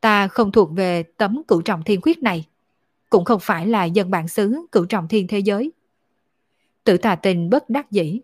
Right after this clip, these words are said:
đơn giản sáng tỏ nói: "Cố hương ta là một thế giới hiện đại đã bị hủy diệt. Cách nơi đây cực kỳ xa xôi, cụ thể rất xa, khó có thể lấy mấy chữ để mà nói rõ được.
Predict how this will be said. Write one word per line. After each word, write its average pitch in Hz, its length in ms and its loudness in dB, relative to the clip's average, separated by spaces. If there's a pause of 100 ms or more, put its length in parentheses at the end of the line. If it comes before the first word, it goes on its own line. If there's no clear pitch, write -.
(180)
đơn 185 280 2
giản 165 280 -2
sáng 202 460 -2
tỏ 160 160 -2
nói: 190 280 -2 (1000)
"Cố 226 200 6
hương 233 240 4
ta 190 280 -2 (320)
là 208 140 2
một 180 240 -2
thế 233 100 0
giới 208 280 0
hiện 190 240 0
đại 160 280 -6 (180)
đã 196 140 0
bị 185 160 2
hủy 175 260 -2
diệt. 196 140 0 (760)
Cách 330 180 0
nơi 220 160 2
đây 185 320 0
cực 180 160 4
kỳ 180 140 4
xa 214 220 -2
xôi, 214 320 -2 (460)
cụ 190 160 6
thể 170 200 0
rất 311 200 0
xa, 202 300 -4 (420)
khó 220 220 0
có 294 120 -2
thể 185 180 0
lấy 185 240 -2
mấy 226 300 0
chữ 190 440 0
để 185 160 0
mà 196 140 0
nói 185 200 -2
rõ 254 200 -2
được. 202 260 2